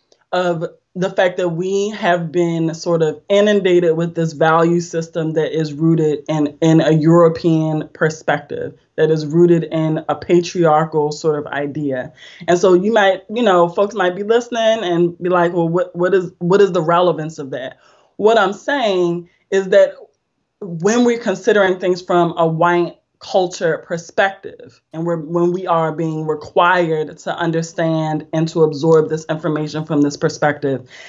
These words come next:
it doesn't allow for a both and. It doesn't allow for there to be harm on both ends,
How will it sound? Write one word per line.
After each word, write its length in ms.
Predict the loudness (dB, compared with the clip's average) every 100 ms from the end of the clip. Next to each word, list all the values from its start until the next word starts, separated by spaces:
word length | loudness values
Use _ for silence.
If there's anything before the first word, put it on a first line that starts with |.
| -2 2
it 160 | 4
doesn't 340 | 6 4 4 2
allow 420 | 2 2 0 -2
for 380 | -8 -6 -2 -2
a 140 | -4
both 400 | -4 -4 -6 -8
and. 460 | -12 -12 -14 -18 -20 _ _ -2
It 120 | 2
doesn't 280 | 4 4 4
allow 360 | 4 4 2 0
for 280 | -2 -2
there 240 | 0 0 0
to 160 | -4
be 400 | -8 -6 -6 -8 -14 _
harm 480 | -2 2 4 4 2
on 300 | 0 0 2
both 240 | 0 -2 -4
ends, 520 | -8 -8 -8 -10 -12